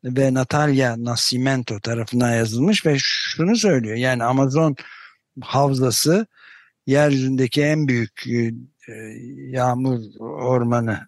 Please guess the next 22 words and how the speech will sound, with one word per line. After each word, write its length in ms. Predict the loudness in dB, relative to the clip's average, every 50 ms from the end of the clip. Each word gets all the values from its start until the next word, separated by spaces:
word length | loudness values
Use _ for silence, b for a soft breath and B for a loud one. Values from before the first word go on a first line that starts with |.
| _ _ -8
e, 40 | -6
havzası 920 | -6 -6 -6 -6 -4 -2 0 0 0 0 0 -2 -2 -2 -2 -2 -2 -2
bö-, 360 | -2 0 -2 -2 -2 -2 -4
e, 80 | -4 -4
böylesi 640 | -4 -2 0 2 2 2 2 2 2 0 0 -2 -2
altı 540 | -2 0 0 2 0 0 0 0 0 0 2
milyon 460 | 2 2 2 4 4 4 4 2 0 -4 -8 -10 -8
kilometre 680 | -4 -2 0 0 2 0 0 -2 -4 -6 -6 -8 -10 _ _ _ _ _ _ _ _ -6
kare 380 | -4 -2 -2 -2 -4 -4 -6 -8 -8
civarında. 640 | -8 -6 -4 -2 -2 -2 -4 -6 -8 -12 -14 -14 -16 B B B B B B B B B _ 0
Ve 240 | 0 0 2 2 2
bunda, 420 | 2 2 2 2 2 2 2 2 0 0
e, 140 | 0 0 0 -2 -4 -8 -14 -16 -8 -2
dünyanın, 680 | 2 4 4 4 4 4 4 4 2 2 2 0 -4 -6
e, 360 | -2 0 0 2 0 0 -2 -6
bütün 200 | -2 0 2 4
yeryüzünün 520 | 4 4 2 2 0 0 0 0 0 -2
iklimi, 500 | -2 -4 -2 0 2 2 4 4 2 2
iklim 460 | 0 -2 -4 -6 -4 0 2 2 2
sistemi 400 | 2 2 0 0 0 0 2 2
açısından 760 | 2 0 0 0 -2 -2 -2 -2 -2 -2 0 0 0 0 0
da 120 | 0 -2